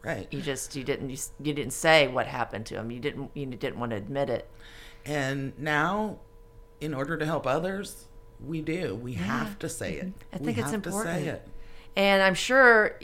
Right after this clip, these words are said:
Speaker 2: just by the Bond County Recovery Council's existence, um, in, in bringing people together that have gone through this, that, that, you know, that's,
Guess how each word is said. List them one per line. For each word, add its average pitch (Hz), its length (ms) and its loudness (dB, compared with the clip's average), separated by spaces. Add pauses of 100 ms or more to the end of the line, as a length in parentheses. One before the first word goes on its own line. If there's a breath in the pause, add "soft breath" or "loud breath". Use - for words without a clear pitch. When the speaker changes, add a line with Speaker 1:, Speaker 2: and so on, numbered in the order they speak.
(180)
Speaker 2:
just 214 300 2
by 170 520 8 (520)
the 160 120 -10
Bond 175 260 2
County 180 200 -2
Recovery 165 380 0
Council's 160 520 -2
existence, 156 920 -2 (640 soft breath)
um, 143 560 2
in, 160 300 0
in 147 160 2
bringing 175 300 0
people 170 200 0
together 151 400 6
that 139 160 4
have 131 100 -2
gone 131 200 2
through 180 220 -4
this, 127 240 -2
that, 151 180 -4
that, 175 220 -4 (260)
you 202 140 -6
know, 214 160 -2
that's, 233 360 -4